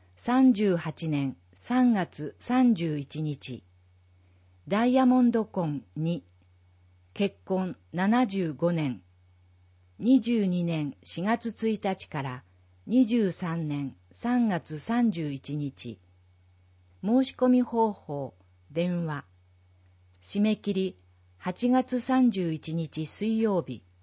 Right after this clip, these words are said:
合わせて九十九歳以上の長寿の方もお祝いします。申し込みは不要です。問い合わせ先、あけぼの。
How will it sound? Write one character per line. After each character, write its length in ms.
合 160
わ 140
せ 160
て 300
九 260
十 240
九 260
歳 340
以 40
上 240
の 280
長 240
寿 160
の 140
方 260
も 300
お 120
祝 300
い 60
し 160
ま 160
す。 180
申 260
し 80
込 160
み 180
は 160
不 200
要 240
で 160
す。 240
問 220
い 80
合 60
わ 140
せ 160
先、 500
あ 100
け 180
ぼ 160
の。 220